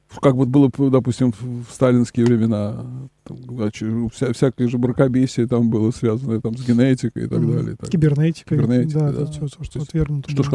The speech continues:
Speaker 1: хорошего.
Speaker 2: Да, и вот, э, я говор-, хотел привести пример с ранним христианством, когда, собственно, вот это, м, вопрос, э, да, помните историю про то,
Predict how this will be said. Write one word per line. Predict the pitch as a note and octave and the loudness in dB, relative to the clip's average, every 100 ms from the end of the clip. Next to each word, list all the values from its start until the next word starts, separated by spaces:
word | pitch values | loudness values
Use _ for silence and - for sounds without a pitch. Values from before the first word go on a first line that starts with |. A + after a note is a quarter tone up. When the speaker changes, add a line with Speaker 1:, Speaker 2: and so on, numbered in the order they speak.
| A#2 | 0
Speaker 1:
хорошего. | G#2+ - - - - - - _ - | -2 -10 -20 -20 -20 -20 -20 _ -2
Speaker 2:
Да, | G3+ D3+ | 0 2
и | F3+ | 2
вот, | G#3 - | 0 2
э, | G3 | 2
я | F#3 F#3+ | 4 4
говор-, | G3+ G3+ | 4 2
хотел | G3 - E3+ | 2 0 0
привести | F3+ F3+ - | 2 0 0
пример | F3 F#3 F#3+ D#3 | 0 2 2 0
с | - | 0
ранним | F3+ F3 F3 | 2 2 0
христианством, | - - C4+ D4+ - | -4 -4 -4 -4 -4
когда, | D#3 D#3+ E3+ | -4 -2 -2
собственно, | G3+ - - F3 | -2 -8 -4 -2
вот | E3+ F#3 | 0 -2
это, | - F3 | -2 -2
м, | G#3+ F3 D#3+ | -2 -4 0
вопрос, | D#3+ - G3 G3+ - - | 0 0 0 0 -2 -4
э, | D#3 | -2
да, | C#3+ F3+ | 0 -2
помните | E3 G3+ E3+ C#3 E3 D3+ | -2 -2 -2 -4 -2 -2
историю | C#3+ F3+ D#3+ D3 | -2 -2 -2 -2
про | D3+ | -4
то, | D3 D#3 | -2 -2